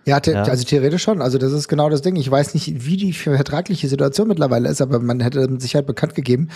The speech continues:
Speaker 1: hätte man das hinbekommen, dass man den Vertrag aufgelöst hat. Das
Speaker 2: Ja.
Speaker 1: scheint aktuell noch nicht der Fall zu sein. Insofern gebe ich dir da vollkommen recht. Ich sehe es ja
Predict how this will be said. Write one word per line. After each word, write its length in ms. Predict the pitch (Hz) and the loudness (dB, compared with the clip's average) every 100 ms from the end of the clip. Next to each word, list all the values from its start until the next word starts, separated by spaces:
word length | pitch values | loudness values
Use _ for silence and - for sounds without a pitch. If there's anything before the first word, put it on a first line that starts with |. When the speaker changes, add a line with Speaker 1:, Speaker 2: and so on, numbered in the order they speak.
| - - - | -14 -12 -2
Speaker 1:
hätte 140 | 127 | 2
man 160 | 127 123 | 2 2
das 160 | 120 | 2
hinbekommen, 420 | 151 151 143 151 | 0 0 2 2
dass 140 | 143 135 | 2 2
man 80 | 139 | 2
den 140 | 127 | 2
Vertrag 320 | 135 131 135 | 0 0 0
aufgelöst 480 | - 196 120 107 - | 0 0 0 0 -2
hat. 120 | 110 | -4
Das 100 | 117 | -2
Speaker 2:
Ja. 80 | 113 | 0
Speaker 1:
scheint 140 | 135 | -2
aktuell 300 | 139 - 135 | -4 0 2
noch 100 | 123 123 | 2 2
nicht 160 | 143 | 2
der 100 | 175 | 0
Fall 200 | 165 175 | 2 -2
zu 120 | 175 | 0
sein. 200 | 196 196 | 0 0
Insofern 460 | 170 143 120 131 120 | -2 -2 -2 -2 -2
gebe 160 | 123 123 | -4 -2
ich 60 | |
dir 80 | 131 | -2
da 100 | 117 | -2
vollkommen 400 | - 117 117 110 | 0 0 0 0
recht. 260 | 120 185 - - - - - | 0 0 -2 -18 -18 -20 -12
Ich 140 | - - | -6 0
sehe 180 | 165 175 | 2 4
es 80 | |
ja 200 | 165 156 | 4 2